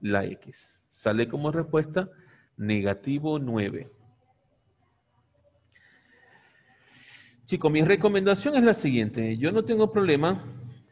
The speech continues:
Yo voy explicando. Ustedes van prestando atención. Luego,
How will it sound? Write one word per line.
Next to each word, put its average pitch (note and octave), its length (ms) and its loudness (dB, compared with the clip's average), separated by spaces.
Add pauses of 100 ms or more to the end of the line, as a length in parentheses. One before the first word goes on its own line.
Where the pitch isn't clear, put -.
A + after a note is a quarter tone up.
(300)
Yo B2 220 4
voy D3+ 220 0
explicando. D#3 800 -2 (420)
Ustedes A2+ 800 -4 (240)
van G#2+ 240 -2
prestando G#2+ 400 -4
atención. A#3 480 -6 (420)
Luego, D3 680 -2